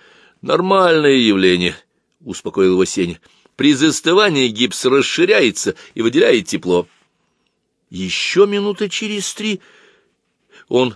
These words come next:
постукал пальцами по затвердевшему гипсу и обратился к нам. «Значит так, самое трудное сделано. Я форму сейчас сниму, а маску вы сами отольете. Мне в кино пора».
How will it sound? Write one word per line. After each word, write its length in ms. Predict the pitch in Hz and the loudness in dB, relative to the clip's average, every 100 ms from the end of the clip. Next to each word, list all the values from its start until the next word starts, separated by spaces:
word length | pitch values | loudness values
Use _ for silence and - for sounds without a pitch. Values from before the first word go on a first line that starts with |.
| _ _ - | _ _ -2
постукал 520 | 135 - 143 139 131 | -2 0 -4 0 0
пальцами 520 | 135 120 - 117 113 | 2 0 -2 -4 -4
по 140 | 113 | -4
затвердевшему 720 | 95 - 113 101 104 - 104 98 | -8 -2 -2 0 -2 -2 -6 -6
гипсу 420 | - - 190 165 _ - | -6 -8 -6 -6 _ -8
и 60 | 117 | -8
обратился 480 | 104 92 104 - | -6 -8 -10 -10
к 60 | 95 | -8
нам. 200 | 90 82 _ _ - - - | -8 -10 _ _ -20 -20 -4
«Значит 400 | 170 226 139 95 | 0 0 -2 0
так, 280 | 90 - _ _ _ _ _ _ _ _ | -2 -2 _ _ _ _ _ _ _ _
самое 540 | - 220 233 214 196 | -2 0 2 4 2
трудное 580 | - 247 202 123 110 104 | 2 -4 -2 0 2 2
сделано. 640 | 95 90 101 98 95 98 | -2 0 2 4 2 0
Я 280 | 80 127 175 | 0 2 0
форму 340 | - 185 170 170 | 2 0 2 -2
сейчас 320 | - 170 - | 0 0 0
сниму, 380 | - 190 240 147 | -6 -4 2 2
а 220 | 117 117 | 2 2
маску 360 | 160 139 - | 0 -2 -2
вы 100 | 113 | 0
сами 340 | 101 117 101 87 | 2 0 0 -4
отольете. 580 | 90 95 95 90 - - _ _ | -4 -2 0 0 -2 -18 _ _
Мне 160 | 120 131 | -2 -2
в 60 | |
кино 260 | - 107 92 | 0 0 2
пора». 260 | 98 87 | 2 0